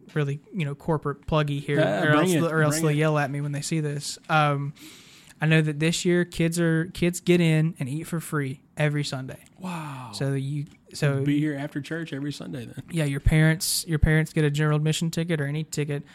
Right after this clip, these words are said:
Speaker 1: You get in for free, and you get a free food voucher, which is, like, hot dog, chips, and a drink. Um,
Speaker 2: Cool.
Speaker 1: so Advent Health does all that. They,
Speaker 2: Yeah.
Speaker 1: they, they fit the bill for that. Um, I know that dogs get in every Wednesday this year too.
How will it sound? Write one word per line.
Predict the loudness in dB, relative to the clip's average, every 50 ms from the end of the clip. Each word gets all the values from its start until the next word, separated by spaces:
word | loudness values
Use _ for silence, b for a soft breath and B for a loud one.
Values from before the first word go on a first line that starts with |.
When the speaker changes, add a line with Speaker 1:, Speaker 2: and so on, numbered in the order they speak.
| B B B
Speaker 1:
You | -2 0 4
get | 6 6 6
in | 6 6 4
for | 2 -2
free, | -4 -2 -2 0 0 0 0
and | -2 -2
you | 0
get | 0 0 -2
a | -2
free | -4 -4 -2 -2 -2
food | -2 -2 -2 -2 0 -2
voucher, | -2 -6 -6 -6 -8 -8 -6 -6
which | -6 -6 -6
is, | -6 -6
like, | -6 -4
hot | -4 -4 -2 -2
dog, | -4 -4 -4 -4
chips, | -4 -6 -6 -6 -6 -6 -6 -6 -6 -8 -10
and | -10 -10
a | -10
drink. | -8 -8 -6 -6 -8 -8 -10 B B B B B B B B B
Um, | -8 -6 -4 -4 -4 -4 -6 -6 -8 -10 -10 -10
Speaker 2:
Cool. | -10 -10 -10 -10
Speaker 1:
so | -8 -8 -8 -8 -8 -8 -10 -10 -6 -4
Advent | -2 -2 -2 -2 -2 -2
Health | -2 -4 -4 -4
does | -4 -4 -4 -4
all | -4 -4 -4
that. | -4 -4 -6 -6 -8 -10 -10 -6
They, | -4 -4
Speaker 2:
Yeah. | -2 -4 -4
Speaker 1:
they, | -6 -6 -6 -6
they | -6 -6 -6 -8
fit | -8 -6 -6 -6 -6 -6
the | -6
bill | -6 -6 -6 -6 -6
for | -8 -8 -8
that. | -6 -4 -4 -4 -6 B B B B B B B B B B B _ 2
Um, | 4 4 6 6 6 4 4 4 2 2 0 0 -2 -4 -6 -8 -16 _ _ _ _ _ _
I | 0 2
know | 4 4 4 4 4
that | 2 0 0 0 -2 -4 -6 -4 -2
dogs | -2 0 0 0 0 0 -2 -4 -4 -4
get | -2 0 0 2
in | 2 0 0 0 0
every | 0 0 0 0
Wednesday | 0 0 0 0 0 0 -2 -2 -2 -2 -4 -4 -6 -10 -18 _ _ _ _ _
this | -4 -4 -4 -4 -6
year | -6 -6 -6
too. | -8 -6 -6 -4 -2 -2 -4